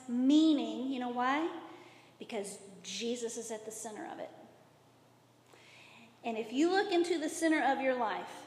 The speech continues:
and anything other than Jesus is your priority, then you need a conversation with the Lord. That's all. A conversation with the Lord. To be made right with him. If you're more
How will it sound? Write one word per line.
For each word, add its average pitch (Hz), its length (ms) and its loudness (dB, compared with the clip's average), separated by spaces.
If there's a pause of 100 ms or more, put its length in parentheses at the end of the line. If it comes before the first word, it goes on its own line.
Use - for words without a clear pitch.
(580)
and 196 160 -8
anything 370 520 6
other 339 260 4
than 285 160 4
Jesus 320 400 0
is 247 140 -6
your 285 120 -2
priority, 311 680 2 (1500)
then 262 120 4
you 262 60 4
need 254 180 2
a 247 60 -6
conversation 233 580 -4
with 226 140 -10
the 269 60 -4
Lord. 381 340 -6 (360)
That's 294 220 -4
all. - 400 -6 (220)
A 240 60 -10
conversation 330 640 -2
with 277 160 -4
the 254 80 -8
Lord. - 300 -10 (1800)
To 240 100 -10
be 262 160 -2
made 247 320 0
right 220 320 -2
with 202 160 -8
him. - 200 -14 (1800)
If 240 100 -12
you're 240 100 -6
more 302 420 6